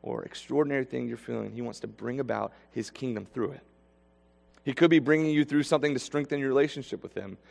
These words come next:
He could be bringing you through something because one day your story will be freedom for someone else. He could be bringing you through something to refine you and to sanctify you.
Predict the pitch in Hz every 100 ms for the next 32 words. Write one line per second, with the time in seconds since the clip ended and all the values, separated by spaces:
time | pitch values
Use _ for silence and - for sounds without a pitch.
0 | - - 190 190 226 202 170 190 196 180
1 | 165 156 170 165 147 - 160 208 202 208
2 | 185 180 165 170 127 123 165 196 185 180
3 | 170 156 - - - 120 156 202 196 -
4 | 185 180 156 135 135 139 - - 185 233
5 | 220 123 117 147 - - _ - 160 -
6 | 185 180 196 170 - - - _ _ _
7 | _ _ _ _ _ _ - 156 220 202
8 | 175 190 185 180 170 170 175 180 156 165
9 | - 135 - - 147 165 175 175 180 175
10 | 120 113 - 151 160 156 147 143 143 143
11 | 151